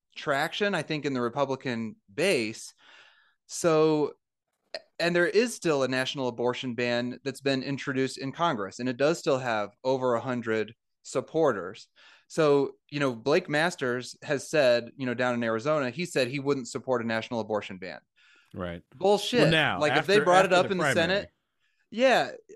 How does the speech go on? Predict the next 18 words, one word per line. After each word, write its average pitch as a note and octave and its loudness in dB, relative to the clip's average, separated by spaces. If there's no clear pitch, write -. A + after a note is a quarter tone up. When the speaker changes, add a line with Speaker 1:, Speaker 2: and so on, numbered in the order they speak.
Speaker 1:
and G#3 -2
it's G#3 -2
like, G3 4
if F3 0
they G#3+ 6
brought G#3 6
it G3 8
up F#3+ 2
in F#3 -4
the E3+ -4
Senate, F3+ 0
you D#3 -8
know, D3 0
all D3+ 4
the E3+ 2
Republicans E3 0
are D3 -2
gonna C#3 -2